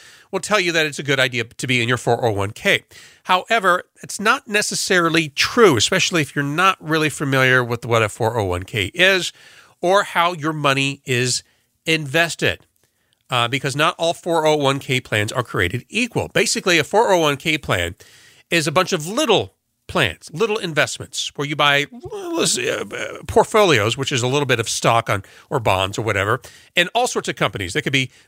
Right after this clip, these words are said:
what are called large cap or small cap or international, or they're emerging markets. Some of them have a lot more risks than others.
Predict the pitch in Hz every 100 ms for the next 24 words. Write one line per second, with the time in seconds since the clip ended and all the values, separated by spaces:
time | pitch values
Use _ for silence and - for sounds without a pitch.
0 | - 139 139 151 131 - 156 180 160 -
1 | 87 - _ _ _ 123 123 123 123 175
2 | 180 185 - 90 - - _ - 143 156
3 | 165 170 175 170 165 104 87 127 - _
4 | - 156 156 160 151 160 156 180 - -
5 | 165 156 151 135 139 139 139 139 131 135
6 | - - - 147 151 202 190 101 -